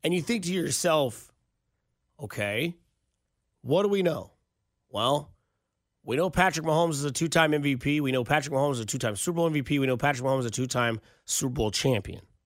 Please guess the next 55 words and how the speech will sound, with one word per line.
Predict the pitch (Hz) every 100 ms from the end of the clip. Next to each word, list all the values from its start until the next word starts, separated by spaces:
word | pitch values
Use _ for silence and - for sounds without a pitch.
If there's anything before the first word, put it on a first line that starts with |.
| _ _ _ _ _ _ _
Okay? | - - 92 107 - _ _ _ _ _ -
The | 113
last | 151 180
Super | - 175
Bowl | 180
they |
won | 170 165
was | 151 123
last | 139 131 -
year. | 107 - _ _
The | -
Super | - 196 175
Bowl, | 185
if | 165
they | 147
can | 135 127
do | 156 185
it, | 170 156
win | 143 143
this, | 180 160 -
would | 147
be | 135 147
two | - 208 196
in |
a | 170
row. | 156 123 - _ _ _ _ _ _ _ _ _ _ _ _ _ -
For | 208 196
a |
lot | 165 170 240 330 254
of | -
people, | 160 131 143 151 165 - _ -
they | 165 285
would | 254 180
think | 220 208 151 -
that | 190 196
would | 165 139
be | 175
the | 160 160
end | 170
of | 160
the | 139
storyline. | - 170 127 107 92 104 113
They | 165 185
would | 175
be | 165
like, | 135 117
"That's | 113 107 -
it. | 196 190 - _ _ _ _
We'll | 117
treat | 120 165 170
it |
like | 160 147
it's | 117
Cody | - 151 139 123
Rhodes. | 147 175 170 143 -